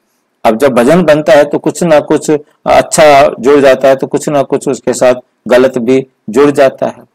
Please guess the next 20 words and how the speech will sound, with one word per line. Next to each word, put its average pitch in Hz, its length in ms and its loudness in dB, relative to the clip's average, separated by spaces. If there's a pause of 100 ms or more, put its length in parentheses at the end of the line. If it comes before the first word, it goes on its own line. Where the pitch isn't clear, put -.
(1000)
फिर 123 120 0
आगे 131 320 2
मामला 131 300 2
गड़बड़ 123 340 0
होता 135 320 0
जाता 123 340 -6
है। 110 60 -14 (300)
क्योंकि 151 240 0
जितनी 127 400 0
आत्मा 156 440 0
पवित्र 131 480 -2
है 117 260 -2 (180)
उतनी 151 300 -2
ही 190 80 2
तो 175 180 -2
श्रेष्ठ 135 420 -2
वो 131 200 -2
लिख 123 320 -2
पाएगी 101 340 -2
ना, - 140 -10